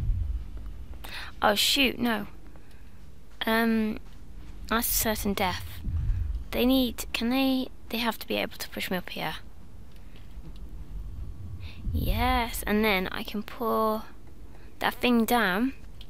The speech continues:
which they can then board. As long as they don't run off the edge.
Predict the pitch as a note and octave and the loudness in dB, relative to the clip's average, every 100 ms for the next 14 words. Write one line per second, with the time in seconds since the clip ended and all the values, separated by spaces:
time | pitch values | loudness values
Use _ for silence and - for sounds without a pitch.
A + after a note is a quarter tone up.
0 | - - - A3 - - E4+ E4 A#3 G#3+ | -10 -8 -2 -2 0 4 2 2 0 2
1 | G3 G3 - C2 - - - - - - | 2 0 0 -2 -2 -6 -6 -4 0 2
2 | - - - - - - - A3 G#3+ G#3 | 2 0 -2 -4 -6 -6 -2 2 4 4
3 | G3+ F#3+ F#3 F3 - F3+ F3 - E3+ E3 | 4 2 2 2 0 -2 -2 0 0 0
4 | - - | 0 -2